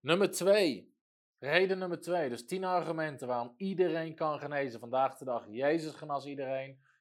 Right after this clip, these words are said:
en hij laat ons de wil van de Vader zien. Nummer twee, Jezus zei dat wij hetzelfde zouden doen als hem.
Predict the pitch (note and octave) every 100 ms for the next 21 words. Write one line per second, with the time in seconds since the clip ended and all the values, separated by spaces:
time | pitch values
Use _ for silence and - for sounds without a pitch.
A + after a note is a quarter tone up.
0 | - A#2 A#2+ B2+ C3 B2+ B2+ B2 B2+ B2+
1 | B2 B2 A#2 B2+ A#2+ G#2 F#2+ - _ -
2 | - D3+ E3+ E3 F#3 F#3 D#3+ A#2 C#3+ G3+
3 | G#3+ G#3 - - E3 E3 F3 D3 D3+ D3
4 | D3 F#3 G3 G3+ G3 E3+ E3+ F3 D#3 D3
5 | D#3+ D#3+ C3 E3 D#3 G#2